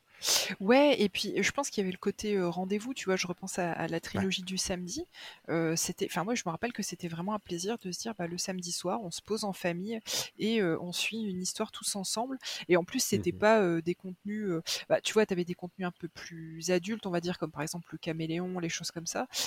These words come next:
Speaker 1: mais, euh,
Speaker 2: Ouais.
Speaker 1: on avait des séries qu'on pouvait regarder ensemble. Typiquement, Charmed, c'était assez, euh, assez grand public
Speaker 2: Oui.
Speaker 1: pour que tu regardes avec les parents.
Speaker 2: Ouais.
Speaker 1: Euh,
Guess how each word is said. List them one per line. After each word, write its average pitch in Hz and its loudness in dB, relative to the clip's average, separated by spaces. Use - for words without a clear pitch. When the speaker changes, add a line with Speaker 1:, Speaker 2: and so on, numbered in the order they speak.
Speaker 1:
mais, 160 4
euh, 135 0
Speaker 2:
Ouais. 101 -2
Speaker 1:
on 185 0
avait 185 2
des 185 0
séries 208 -2
qu'on 214 -6
pouvait 175 -4
regarder 170 -2
ensemble. 202 -2
Typiquement, - -4
Charmed, 202 4
c'était - -4
assez, 160 0
euh, 139 -2
assez 147 -2
grand 175 -4
public - -6
Speaker 2:
Oui. - -14
Speaker 1:
pour - -10
que 175 -4
tu - -6
regardes 156 -4
avec - -10
les 160 -10
parents. 202 -4
Speaker 2:
Ouais. 92 -10
Speaker 1:
Euh, 107 -6